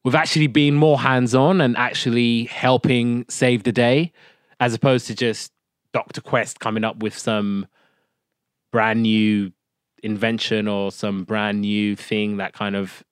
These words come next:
saves everything. And I think the kind of episode, I think the standout episode of all the Jonny Quest, I thought, was the, uh, the Edge of Yesterday. So this is where the villain of the piece, Ezekiel Rage,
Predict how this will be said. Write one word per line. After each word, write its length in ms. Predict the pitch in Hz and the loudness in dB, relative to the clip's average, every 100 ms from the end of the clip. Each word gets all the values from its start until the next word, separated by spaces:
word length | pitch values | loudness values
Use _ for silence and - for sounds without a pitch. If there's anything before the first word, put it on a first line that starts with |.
| _ | _
saves 360 | - 113 110 92 | -4 0 0 0
everything. 460 | 110 113 - 151 - _ _ _ _ _ _ _ _ _ _ _ _ | -2 -4 -4 -6 -6 _ _ _ _ _ _ _ _ _ _ _ _
And 100 | - | -2
I 60 | 175 | 0
think 520 | - 170 147 131 101 - | 2 2 2 -2 -12 0
the 320 | 131 127 131 - | 2 4 2 2
kind 260 | 135 127 | 0 4
of 220 | 123 113 - | 2 0 -4
episode, 520 | 113 - - 123 139 | -6 -4 0 2 4
I 60 | 120 | 2
think 360 | - 113 101 | 0 -2 -4
the 160 | 113 110 | -4 -2
standout 420 | - 120 113 110 | -2 0 0 0
episode 360 | 110 - 110 101 | -4 -4 -2 -2
of 100 | 95 | 0
all 200 | 117 113 | 0 0
the 120 | 98 | -2
Jonny 240 | 95 95 | -4 -4
Quest, 340 | 92 104 98 - | -4 -6 -6 -4
I 140 | 95 | -6
thought, 320 | 92 104 95 | -4 -6 -6
was 280 | 92 95 - | -8 -10 -10
the, 340 | - 101 98 98 | -6 -2 0 -2
uh, 100 | 98 | -2
the 200 | 110 - | -4 -2
Edge 220 | 110 110 | -2 -2
of 100 | 98 | 0
Yesterday. 580 | 117 131 - 95 85 87 _ _ _ _ _ _ _ | 0 0 -6 -8 -8 -14 _ _ _ _ _ _ _
So 220 | - 120 | -2 0
this 220 | 113 127 | 2 0
is 120 | 147 117 | 0 2
where 400 | 120 113 113 110 | 2 4 4 0
the 340 | 95 110 107 | 0 0 2
villain 540 | 98 95 131 123 110 | -2 0 4 4 4
of 160 | 107 95 | 2 -2
the 120 | - | -4
piece, 540 | 101 - 104 104 - - | -4 -4 -2 -4 -6 -8
Ezekiel 580 | 123 104 117 113 - 107 | -6 -2 -2 -2 0 0
Rage, 540 | 101 107 117 143 - | 2 2 2 0 -2